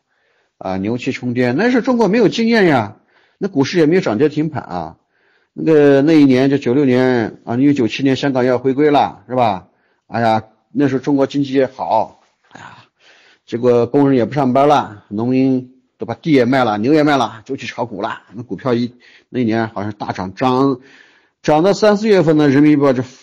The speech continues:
特约评论员就说有风险啊，再涨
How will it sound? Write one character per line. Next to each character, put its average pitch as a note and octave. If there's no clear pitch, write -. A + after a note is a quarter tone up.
特 -
约 C3+
评 C3
论 B2+
员 A2
就 G#2
说 A#2+
有 B2
风 G#3+
险 F#3
啊， E2+
再 G3+
涨 D#3+